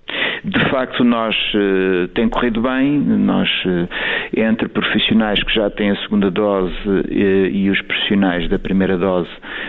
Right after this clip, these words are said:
já vamos, eh, concluiremos no próximo fim de semana um número extraordinariamente elevado, cerca de quatro mil e quatrocentos dos nossos profissionais,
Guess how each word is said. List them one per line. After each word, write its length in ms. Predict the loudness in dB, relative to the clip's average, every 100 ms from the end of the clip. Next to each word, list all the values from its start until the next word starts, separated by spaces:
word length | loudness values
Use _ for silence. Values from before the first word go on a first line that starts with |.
| -8
já 280 | -2 0 2
vamos, 500 | 2 2 2 2 2 0 -2
eh, 920 | -2 0 2 2 2 2 0 -2 -4 -2
concluiremos 600 | -2 0 0 0 0 -2
no 100 | -4
próximo 480 | -2 -2 -2 -2 -2 0
fim 80 | 0
de 100 | 2
semana 400 | 2 2 2 -2 -6 -8 -8 -4 2
um 160 | 4
número 480 | 4 4 2 0 -2 -4 -6 -6 -8 -8 -6
extraordinariamente 1080 | -4 -4 -2 0 2 2 2 2 2 2
elevado, 640 | 0 0 0 0 0 -4 -8 -4
cerca 220 | -4 -4
de 100 | -8
quatro 360 | -4 -2 -2 2
mil 180 | 2 2
e 60 |
quatrocentos 640 | 0 -2 -4 -4 -2 -2 -2
dos 160 | -2 0
nossos 280 | 2 0 -2 -4
profissionais, 800 | -4 -4 -2 0 2 2 2 0